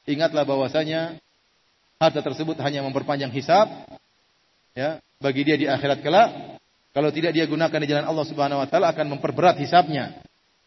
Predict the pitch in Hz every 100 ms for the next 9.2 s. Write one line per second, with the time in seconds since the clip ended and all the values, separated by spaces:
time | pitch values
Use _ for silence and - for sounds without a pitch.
0 | _ - 113 160 160 165 156 160 190 170
1 | 147 127 - - - 180 175 123 143 175
2 | 165 151 - 190 160 139 98 - - _
3 | _ _ _ _ 143 147 190 165 160 170
4 | 190 208 180 170 151 175 214 - - -
5 | - 160 180 180 156 156 165 160 202 190
6 | 165 151 190 147 147 160 156 127 - -
7 | _ _ _ _ 127 202 202 196 180 170
8 | 190 202 185 185 175 147 170 208 180 120
9 | 101 101